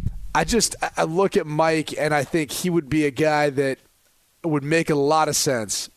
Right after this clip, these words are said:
from a head coach kind of recruiting standpoint, overseeing the whole thing.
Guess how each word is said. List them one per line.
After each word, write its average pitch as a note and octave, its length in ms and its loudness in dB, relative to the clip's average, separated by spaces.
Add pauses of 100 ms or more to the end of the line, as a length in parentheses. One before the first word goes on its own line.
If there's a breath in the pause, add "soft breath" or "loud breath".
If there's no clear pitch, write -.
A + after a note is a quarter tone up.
(140)
from D3 460 0
a C3 80 0
head D#3 260 -2
coach D3+ 600 0
kind D#3 200 2
of C3 80 0
recruiting D3+ 400 -2
standpoint, D3 640 -2
overseeing D3+ 600 0
the C#3+ 80 0
whole C3+ 200 -2
thing. C#3 500 -2